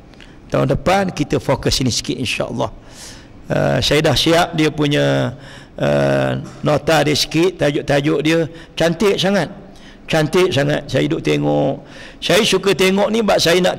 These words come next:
telik pada kita masing-masing. Uh, para pendakwah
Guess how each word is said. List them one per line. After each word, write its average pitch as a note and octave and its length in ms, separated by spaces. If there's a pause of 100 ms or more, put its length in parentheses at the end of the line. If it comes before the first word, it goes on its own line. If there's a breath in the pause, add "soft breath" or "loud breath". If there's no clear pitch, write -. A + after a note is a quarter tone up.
telik F3+ 400
pada E3 240
kita F3 240
masing-masing. F#3 640 (1120 loud breath)
Uh, C#3+ 600 (2750)
para D3+ 320
pendakwah D#3+ 1040